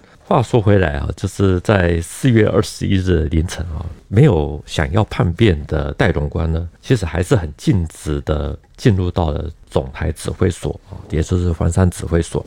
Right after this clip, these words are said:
他的警卫呢，后来就被谭炳玉等人给支开，但是他还是不知情。直到他看到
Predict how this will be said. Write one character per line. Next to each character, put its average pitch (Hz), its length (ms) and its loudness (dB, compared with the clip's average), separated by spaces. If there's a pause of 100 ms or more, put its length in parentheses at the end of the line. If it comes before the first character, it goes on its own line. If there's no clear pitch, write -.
(100)
他 - 140 0
的 127 120 4
警 78 260 -4
卫 107 120 6
呢， 85 120 4
后 101 200 0
来 76 140 0
就 85 160 0
被 80 380 2
谭 87 220 0
炳 78 240 -2
玉 90 200 2
等 71 180 0
人 73 140 -2
给 76 220 -2
支 90 180 0
开， 82 280 -2 (200)
但 117 140 2
是 95 140 2
他 95 160 0
还 80 160 2
是 87 100 0
不 - 120 -4
知 90 200 0
情。 - 260 -6 (180)
直 117 100 -6
到 151 140 4
他 131 120 2
看 143 200 0
到 117 220 4